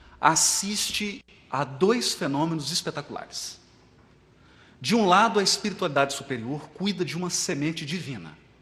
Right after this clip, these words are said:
que é a semente do Consolador prometido. Todos sabemos, mil oitocentos e cinquenta e sete, com a publicação de O Livro dos Espíritos, nasce um novo paradigma humano.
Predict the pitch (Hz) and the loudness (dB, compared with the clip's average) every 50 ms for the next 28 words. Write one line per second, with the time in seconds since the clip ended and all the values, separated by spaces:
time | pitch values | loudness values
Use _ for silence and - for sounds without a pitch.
0 | _ _ _ _ - _ _ _ _ _ _ _ _ _ _ _ _ _ _ _ | _ _ _ _ -20 _ _ _ _ _ _ _ _ _ _ _ _ _ _ _
1 | _ _ _ _ _ - - 160 147 151 156 151 - - - 170 147 131 127 135 | _ _ _ _ _ -4 0 4 6 6 6 4 2 2 2 2 2 2 0 0
2 | 147 143 - 165 143 151 147 - 143 127 - - 143 127 107 107 131 127 - 131 | 0 -2 -4 -6 -8 -8 -8 -8 -8 -8 -6 -4 -4 -4 -4 -4 -6 -8 -8 -10
3 | 131 127 110 - - 85 82 - - - - - - - - - _ - - - | -10 -10 -10 -10 -12 -14 -14 -18 -20 -20 -20 -20 -20 -20 -20 -20 _ -20 -20 -20
4 | _ - - - - - - - _ - - - - - - - - - - - | _ -20 -20 -20 -20 -20 -20 -20 _ -18 -16 -16 -14 -16 -16 -18 -20 -20 -6 -2
5 | 131 131 - - 165 165 156 147 139 139 156 170 - - - - - 131 131 123 | -2 -2 0 0 0 2 4 4 4 4 2 0 -2 0 0 -2 -2 -4 -8 -8
6 | 113 110 107 - - - 101 98 - - - 143 - 151 147 185 175 180 170 147 | -6 -8 -8 -6 -8 -8 -8 -10 -10 -10 -10 -8 -8 -6 -4 -4 -4 0 2 2
7 | 135 135 - - - - - - - - - - - - - _ _ _ _ _ | 2 0 -2 -6 -8 -10 -12 -20 -20 -20 -20 -20 -20 -20 -20 _ _ _ _ _
8 | _ _ _ 160 147 156 151 143 143 139 - 120 113 - - 131 131 120 123 127 | _ _ _ -2 0 0 -2 -4 -4 -2 -2 -2 -2 -4 -4 -6 -6 -8 -6 -6
9 | 165 202 202 208 208 202 226 208 - - 160 165 160 165 165 - - - - - | -6 -6 -6 -6 -6 -6 -4 -4 -4 -4 -4 -6 -6 -6 -8 -8 -8 -8 -10 -12
10 | - - - - - - _ - 170 180 185 196 208 208 - - - 202 175 165 | -20 -20 -20 -20 -20 -20 _ -4 2 4 6 6 6 4 2 0 -2 -2 -2 2
11 | 165 185 196 190 196 - - - 180 180 151 127 123 127 156 160 170 165 185 202 | 4 6 6 4 2 -2 2 2 2 2 2 0 -2 -6 -6 -4 -4 -2 -2 0
12 | 175 165 156 127 107 92 85 82 | 2 2 2 2 0 -4 -8 -14